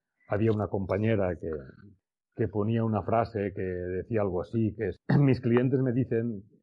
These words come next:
eh, emprendedores, que qué es lo que tengo que aprender para poder, eh,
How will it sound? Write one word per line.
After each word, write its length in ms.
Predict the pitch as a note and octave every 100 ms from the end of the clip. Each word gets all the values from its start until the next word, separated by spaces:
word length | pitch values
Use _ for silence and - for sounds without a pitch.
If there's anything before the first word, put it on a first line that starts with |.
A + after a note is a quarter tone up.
| _
eh, 100 | G2+
emprendedores, 800 | F#2+ F#2+ G#2+ G#2 G2+ A2+ G2 G2+ - _ _ -
que 140 | A#2
qué 120 | B2
es 40 | B2+
lo 120 | C3
que 100 | A2+
tengo 240 | A2+ A2+
que 80 | G#2
aprender 600 | G2 F2 F2 E2+ G#2 G#2+
para 260 | F#2+ F2 E2+
poder, 460 | - E2+ E2+ F#2 F#2
eh, 200 | F2